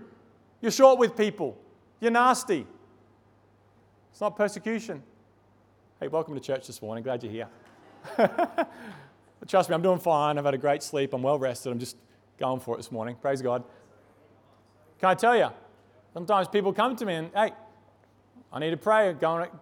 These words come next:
coming up against it." "Okay, what's been going on?" Well, I can tell you right now, sometimes you just share a very strongly worded, opinionated message on Facebook. That's not persecution.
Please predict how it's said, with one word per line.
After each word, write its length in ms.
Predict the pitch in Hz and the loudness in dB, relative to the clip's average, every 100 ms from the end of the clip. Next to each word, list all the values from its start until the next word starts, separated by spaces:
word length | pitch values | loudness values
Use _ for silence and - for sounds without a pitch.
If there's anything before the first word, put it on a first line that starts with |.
| _ | _
coming 180 | - 165 | -6 -2
up 120 | 170 | -2
against 340 | 185 208 240 - | -2 -2 -4 -4
it." 160 | 202 147 | -6 -6
"Okay, 280 | 156 190 | -6 -4
what's 180 | 160 170 | -4 -4
been 140 | 185 170 | -6 -4
going 240 | 170 175 | -4 -4
on?" 220 | 220 202 - _ _ _ | -6 -8 -14 _ _ _
Well, 360 | 180 175 - - - | 2 4 2 -6 -8
I 60 | |
can 160 | 147 156 | -8 0
tell 140 | 196 | 4
you 80 | 185 | 6
right 220 | 165 156 | 6 4
now, 360 | 170 208 139 113 - _ _ _ _ _ _ _ _ | 0 -4 -4 -8 -20 _ _ _ _ _ _ _ _
sometimes 480 | - 160 185 170 160 | -8 -2 0 0 0
you 80 | 170 | -2
just 240 | 170 - | -4 -2
share 280 | 180 170 160 | 2 4 4
a 100 | 156 | 2
very 260 | 165 160 | 2 0
strongly 920 | 156 - 151 165 175 175 160 160 160 - - _ _ _ _ | -2 -10 -2 0 0 -2 -2 -2 -4 -8 -20 _ _ _ _
worded, 560 | 127 170 175 170 160 143 | 0 4 6 6 4 2
opinionated 720 | - 180 175 165 160 160 143 | -4 -4 -4 -2 0 0 0
message 580 | 170 208 165 143 127 - _ _ _ - | 2 0 0 -8 -10 -18 _ _ _ -8
on 140 | 143 | -2
Facebook. 480 | - 185 - 120 92 - _ _ _ _ _ _ _ _ _ | 4 2 2 -10 -12 -20 _ _ _ _ _ _ _ _ _
That's 200 | - 139 | -6 0
not 160 | 180 160 | 0 2
persecution. 520 | 165 151 127 156 - | 0 -2 -6 -8 -10